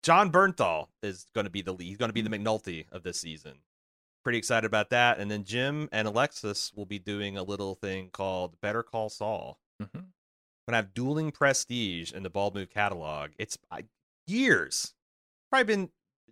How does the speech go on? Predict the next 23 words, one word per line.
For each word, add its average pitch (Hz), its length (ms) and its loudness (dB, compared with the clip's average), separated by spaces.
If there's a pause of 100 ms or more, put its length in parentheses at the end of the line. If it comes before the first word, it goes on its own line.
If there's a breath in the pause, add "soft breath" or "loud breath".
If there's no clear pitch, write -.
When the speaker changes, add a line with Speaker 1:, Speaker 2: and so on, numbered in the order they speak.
(160)
Speaker 1:
at 156 100 4
least 208 280 0
two 214 120 0
years 170 360 2
since 110 180 -6
we've 110 140 -4
had 107 280 4
two 127 220 -6
prestige 113 500 -2
shows 101 280 -2
on 95 160 0
at 69 100 -6
once. 85 400 -6
I'm 147 160 2
pretty 131 200 2
Speaker 2:
Yeah. - 20 -2
Speaker 1:
excited. 87 580 -2 (220)
We 117 80 -2
might 180 180 6
actually 160 260 4
get 117 140 2
a 110 80 2
pulp 131 400 0